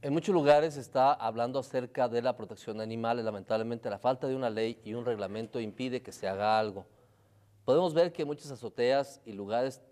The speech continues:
están los perros abandonados, como quien dice, no les dan de comer, están a pleno sol y están sufriendo las consecuencias. Lamentablemente, nada se puede hacer para protegerlos. Ni Ecología de Tepatitlán,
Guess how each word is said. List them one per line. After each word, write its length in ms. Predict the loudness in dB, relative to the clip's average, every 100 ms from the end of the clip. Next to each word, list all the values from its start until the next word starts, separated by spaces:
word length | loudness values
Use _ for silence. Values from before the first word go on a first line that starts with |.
| -20
están 280 | -10 -6 -6
los 140 | -4
perros 560 | -2 -2 -2 -6 -8 -8
abandonados, 680 | -4 -4 -4 -4 -4 -4 -10
como 180 | -14
quien 240 | -12 -10 -8
dice, 260 | -10 -10
no 80 | -8
les 120 | -6
dan 160 | -4 -6
de 100 | -8
comer, 400 | -8 -4 -4 -6 -14 _ -12
están 300 | -8 -4 -4
a 100 | -4
pleno 220 | -6 -8
sol 340 | -4 -2 -2 -8 -20 _ _ _ _ _
y 100 | -8
están 360 | -4 -2 -2 -2
sufriendo 580 | -8 -4 -4 -4 -6 -10 _ _ _ -12
las 140 | -10
consecuencias. 640 | -10 -10 -10 -8 -8 -6
Lamentablemente, 640 | -6 -4 -4 -2 -4 -6 -4
nada 220 | -2 -2
se 120 | -4
puede 160 | -4 -4
hacer 240 | -2 -4
para 160 | -4 -6
protegerlos. 640 | -8 -12 -10 -8 -10 -20 _ _ _ _ _ _ _ -8
Ni 500 | -4 -2 -2 0 0
Ecología 400 | -2 -6 -4 -4
de 60 | -2
Tepatitlán, 680 | -4 -4 -6 -2 -2 -4